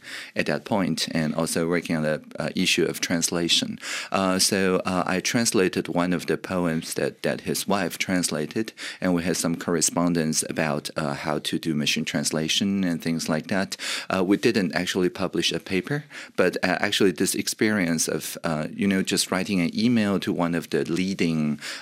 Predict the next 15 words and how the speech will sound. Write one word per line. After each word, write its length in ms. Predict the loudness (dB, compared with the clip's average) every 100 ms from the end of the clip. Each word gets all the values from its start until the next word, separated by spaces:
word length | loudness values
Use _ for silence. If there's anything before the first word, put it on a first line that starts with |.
| -4
researchers 800 | 0 2 2 2 2 2 2 2
in 220 | 2 0
the, 240 | 2 -2 -2
uh, 160 | -2 -2
artificial 440 | -2 -2 -2 -2
intelligence 520 | -4 -2 -4 -4 -6 -2
field, 380 | 0 2 2 2
and 160 | -2
he 220 | -2 -4
is 340 | 0 -2 -2 -6 -4
as 280 | -2 0 0
enthusiastic 760 | -2 0 0 0 -4 -4 -8 -6
as 180 | -6 -4
I 140 | 0
am, 360 | 0 0 -4